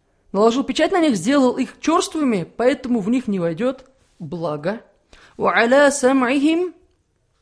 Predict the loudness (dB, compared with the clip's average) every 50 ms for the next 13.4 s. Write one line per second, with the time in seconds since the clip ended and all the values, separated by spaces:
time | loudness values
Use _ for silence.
0 | _ _ _ _ _ _ _ _ _ _ _ _ _ _ _ _ _ _ -10 -4
1 | -2 0 0 0 0 -2 -2 -2 0 0 0 0 0 0 -4 -4 -4 -8 -6 -2
2 | -2 -2 -2 -4 -12 _ _ _ _ _ _ _ _ _ _ _ _ _ -6 -4
3 | -4 -4 -6 -6 -6 -2 -2 -2 -4 -6 -14 -20 _ _ _ _ _ _ _ -8
4 | -8 -6 -4 -4 -4 -4 -4 -6 -6 -6 -4 -4 -4 -4 -6 -12 _ _ _ _
5 | _ _ _ _ _ _ _ _ _ _ _ _ _ _ _ _ _ _ 2 2
6 | 2 2 0 -2 -2 0 0 0 4 6 6 6 6 6 4 0 0 0 0 0
7 | 0 -2 -2 -2 -2 -2 -2 -2 -4 -6 -10 -6 -6 -4 -4 -2 -4 -4 -4 -2
8 | -4 -4 -4 -6 -12 -20 _ _ _ _ _ _ _ _ _ _ _ _ _ _
9 | _ _ _ _ _ _ -4 0 2 4 6 6 6 6 4 4 2 0 -2 -2
10 | -2 -2 -4 -2 -4 -4 -2 -2 0 0 2 2 2 2 0 -2 -2 -2 -2 0
11 | 0 0 0 0 -2 -2 -2 -2 -4 -4 -2 -2 0 0 0 0 2 2 2 2
12 | 0 0 0 0 0 -4 -6 _ -4 -2 -2 0 0 0 0 -2 -4 -4 -6 -6
13 | -6 -6 -12 _ _ _ -8